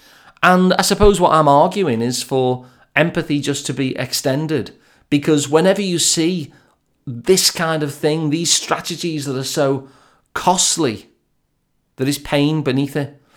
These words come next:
And beneath that pain, there are needs that we have to address in order to convince people to move away from that strategy. I did have something else I wanted to say here, but I can't remember what it is.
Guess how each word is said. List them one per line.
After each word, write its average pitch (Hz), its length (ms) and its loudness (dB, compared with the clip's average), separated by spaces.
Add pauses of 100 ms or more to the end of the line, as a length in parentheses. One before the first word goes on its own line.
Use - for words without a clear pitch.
(100)
And 123 160 0
beneath 160 360 2
that 175 240 -4
pain, 156 300 -2
there 135 120 0
are 135 60 0
needs 139 760 -2 (380)
that 131 80 2
we 143 160 2
have 156 360 -4
to 151 140 -2
address 139 640 0 (300)
in 143 140 4
order 143 200 6
to 131 140 -6
convince 139 440 -2
people 135 520 -6 (380)
to 123 500 2 (560)
move 127 320 4
away 113 280 0
from 117 260 -4
that 107 180 -6
strategy. 117 680 -6 (1700)
I 143 80 -2
did 156 120 2
have 139 140 0
something 139 300 2
else 117 240 0
I 127 40 2
wanted 120 280 -2
to 110 80 -6
say 117 280 -4
here, 113 260 -2
but 110 100 -6
I 113 60 -6
can't 143 240 0
remember 117 280 -2
what 107 180 -2
it 98 120 -4
is. 101 420 -8